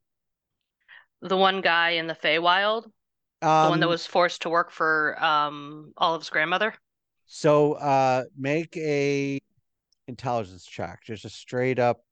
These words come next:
Speaker 2: it, I'll let you do a Arcana check, uh, if you want.
Speaker 1: Okay. Mm, not great. Um, that's gonna be an eleven.
Speaker 2: Eleven?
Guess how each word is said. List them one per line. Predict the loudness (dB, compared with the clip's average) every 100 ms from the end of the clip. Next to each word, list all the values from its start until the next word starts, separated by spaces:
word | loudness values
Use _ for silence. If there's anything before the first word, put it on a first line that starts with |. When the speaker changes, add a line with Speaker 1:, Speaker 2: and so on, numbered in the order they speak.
| -14
Speaker 2:
it, | -12 -12 -16 -14 0
I'll | 4
let | 4 4
you | 0
do | 4 6 8 6 2 -2
a | -2 -2 -4
Arcana | -8 -12 -6 -2 -2 -2
check, | -6 -6 -6 -6 _ _ _ _ _ _ _
uh, | -2 -2 -2
if | -6 -10 -10
you | -8
want. | -8 -8 -8 -12 _ _ _ _ _ _ _ _ _ _ -16
Speaker 1:
Okay. | -14 -2 -2 -2 -12 _ _ _ _ _ _ _ _ _ _ _ _ _ _ _ _ _ _ -8
Mm, | -4 -2 -2 -6 _ _ _ _ _ _ _ _ -4
not | -2 0
great. | 2 2 0 -6 _ _ _ -18 -16 -10 0
Um, | 2 4 0 -4 -10
that's | -6
gonna | -4
be | 0
an | 0
eleven. | 2 2 0 -4 _ _ _ _ _ _ _ _
Speaker 2:
Eleven? | -6 0 0 0 0 -2